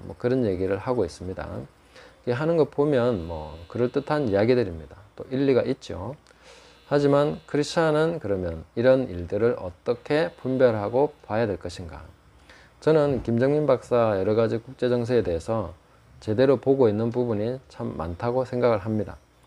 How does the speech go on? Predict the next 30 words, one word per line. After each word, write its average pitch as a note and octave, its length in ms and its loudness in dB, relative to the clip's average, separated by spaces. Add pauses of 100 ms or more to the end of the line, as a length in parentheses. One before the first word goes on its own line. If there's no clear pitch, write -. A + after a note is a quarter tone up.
(180)
그래서, A2+ 500 -2 (440)
어, F#2 200 -12
가끔씩 A#2 580 -4
들으면서, G2+ 800 2 (440)
어, - 140 -20
많이 E2+ 260 -6
참고로 B2+ 480 2
하기도 A2+ 340 -4
합니다. A2 420 -6 (360)
그러나, B2+ 460 0 (200)
어, D#2+ 300 -12
제가 B2+ 300 4
생각할 D3 460 0
때, G#2+ 160 -10
제가 C3+ 420 2
보는 D3+ 400 0
김정민 A#2 600 -2
박사는 F2 640 -6
좀 G2 240 -6
철이 D#3+ 360 2
없어 A2+ 420 0
보입니다. D#2+ 480 -10 (680)
최근에 B2+ 380 2
이제 G#2 200 0
기독교를 D3 580 2
까기 C#3+ 280 2
때문에 G2 520 -4 (300)
<laughs> - 240 -20
목사인 A2+ 440 2
제가, F#2 580 -4